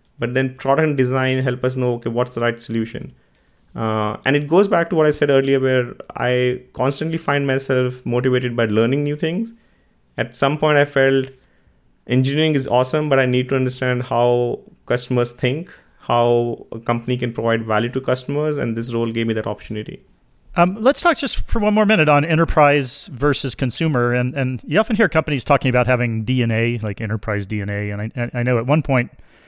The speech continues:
Speaker 2: certainly on the go-to-market as well as engineering side, uh, Dropbox really spent some time bringing in people with that <laughs> D N A. Um, what, what, beyond the design piece, what does that really mean? And, and what do you see in engineers that are consumery versus enterprisey?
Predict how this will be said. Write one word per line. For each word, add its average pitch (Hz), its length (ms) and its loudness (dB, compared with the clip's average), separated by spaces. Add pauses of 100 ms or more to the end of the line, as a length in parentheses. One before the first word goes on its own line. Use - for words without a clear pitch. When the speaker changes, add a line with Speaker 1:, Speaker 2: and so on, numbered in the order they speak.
(160)
Speaker 2:
certainly 165 220 2
on 131 60 2
the 120 60 0
go-to-market 123 520 2
as 104 80 -4
well 123 100 4
as 110 100 2
engineering 107 440 -2
side, 104 340 -2
uh, 113 140 -6 (100)
Dropbox 113 480 0
really 110 160 -2
spent 113 260 -4
some 113 140 -4
time 113 300 0
bringing 113 260 -2
in 104 160 -4
people 110 320 -6
with 104 140 -4
that 104 200 -4
<laughs> 135 360 -6
D 123 160 -2
N 110 80 -4
A. 104 200 -8 (680)
Um, 147 160 4
what, 214 480 -6
what, 240 240 -4
beyond 240 480 4
the 165 180 -2
design 147 460 2
piece, 117 260 -4
what 196 80 2
does 247 80 -2
that 220 140 0
really 175 160 2
mean? 139 320 0
And, 127 120 -2
and 127 200 -2
what 160 80 4
do 190 80 0
you 151 60 0
see 143 340 0
in 120 120 -2
engineers 120 540 -2
that 110 140 -2
are 104 160 -2 (320)
consumery 127 640 0
versus 110 720 -6 (180)
enterprisey? 104 680 -10